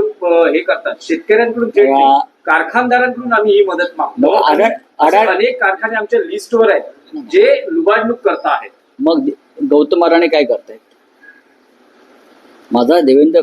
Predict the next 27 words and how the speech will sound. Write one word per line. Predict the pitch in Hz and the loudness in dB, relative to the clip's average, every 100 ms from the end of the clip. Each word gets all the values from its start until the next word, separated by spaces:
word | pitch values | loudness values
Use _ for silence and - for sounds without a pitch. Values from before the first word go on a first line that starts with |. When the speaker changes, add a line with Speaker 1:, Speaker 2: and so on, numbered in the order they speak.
| - | 0
Speaker 2:
फडणवीस | 131 156 147 | 0 0 0
यांना | 143 147 | 0 0
सवाल | - 113 117 101 | -2 -2 0 -2
आहे, | 78 _ _ _ _ _ _ _ _ _ _ _ _ _ - - | -8 _ _ _ _ _ _ _ _ _ _ _ _ _ -20 -2
शेतकऱ्यांना, | 139 120 - 170 165 160 170 185 - - _ _ _ _ | -2 0 0 2 4 4 2 0 -4 -10 _ _ _ _
शेतकऱ्यांचा | 131 - 170 175 175 185 165 - | -6 -2 0 2 0 0 -2 0
ऊस | 185 190 135 | 2 2 -2
घेणाऱ्या | 120 135 156 135 104 | 0 2 2 2 -2
कारखान्यांवर | 110 120 117 - 143 143 147 151 185 | -4 -4 -4 0 2 4 4 4 4
हा | 151 151 | 2 -2
भार | 117 135 | -4 -6
लादण्यापेक्षा | 127 117 127 123 104 - 92 98 - _ _ _ _ _ _ _ _ - | -4 -4 -6 -6 -6 -10 -12 -14 -20 _ _ _ _ _ _ _ _ 2
तुम्ही | 151 175 | 4 4
जे | 175 | 2
अख्खा | 143 - 175 | -2 -4 -4
महाराष्ट्र | 143 135 165 - 160 | -2 -2 -4 -2 0
किंवा | 123 95 143 | 0 0 -2
अख्खा | 131 - 151 | -2 -2 -2
देश | 120 180 185 - - _ _ _ _ _ 123 | 2 2 0 -4 -20 _ _ _ _ _ 0
गौतम | 139 135 175 165 | 0 2 0 2
अडाणीच्या | 143 151 160 | 2 2 2
घशात | 131 107 156 | -4 -4 -2
घातलेला | 151 110 - 123 98 | 0 -2 -2 -2 -4
आहे, | 107 | -10
धारावी | - 123 147 170 | -4 0 2 4
दिलेली | 135 127 131 107 | 2 2 0 -2
आहे, | 98 | -6